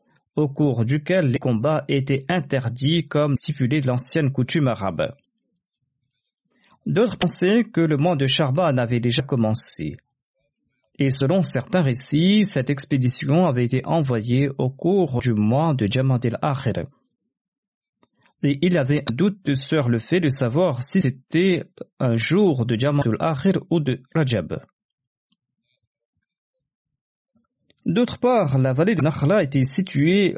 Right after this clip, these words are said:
sur la périphérie du haram, de l'enceinte sacrée de la Kaaba. Et il était évident que si une décision n'était pas prise ce jour-là, la caravane entrerait dans le haram le lendemain,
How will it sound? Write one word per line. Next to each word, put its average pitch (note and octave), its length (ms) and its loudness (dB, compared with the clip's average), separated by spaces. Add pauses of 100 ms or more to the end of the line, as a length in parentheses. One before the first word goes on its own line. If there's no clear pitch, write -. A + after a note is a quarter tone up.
sur D3+ 360 -2
la A#2 120 0
périphérie C3 800 0
du B2 180 0
haram, B2 560 0
de A#2+ 80 -2
l'enceinte C#3 380 0
sacrée C#3+ 500 2
de A#2+ 80 -4
la A2 100 -2
Kaaba. G#2+ 540 -4 (580)
Et F3+ 200 0
il D#3 100 2
était C#3 320 -2
évident F3+ 540 2
que D#3 140 -2
si C3+ 220 0
une E3+ 100 4
décision D3 540 2
n'était G#2 180 0
pas A2+ 160 -2
prise F3+ 480 0
ce G#3 140 0
jour-là, C3 560 0 (540)
la B2 100 -2
caravane C#3+ 580 0
entrerait E3+ 540 0
dans C#3+ 220 0
le B2 80 2
haram D3 360 0
le A2+ 60 2
lendemain, C3 460 0